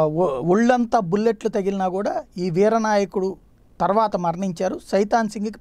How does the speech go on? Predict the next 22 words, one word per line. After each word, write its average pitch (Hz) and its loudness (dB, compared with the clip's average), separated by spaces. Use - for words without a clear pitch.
పరమవీర 214 2
చక్ర 175 -6
బిరుదు 165 -4
కూడా 170 2
ఇవ్వబడింది. 143 0
లడాక్ 220 2
వెళ్ళినటువంటి 190 -2
వాళ్ళకి 185 0
అక్కడ 202 -4
ఇప్పటికీ 190 -6
కూడా 185 0
నూట 185 -2
పద్నాలుగు 180 -2
మంది 196 -4
వీర 180 2
యోధుల 180 -2
స్మారకం 165 -6
అక్కడ 160 -8
కనబడుతూ 156 -10
ఉంటుంది. - -18
అంటే 233 -2
ఆనాడు 208 0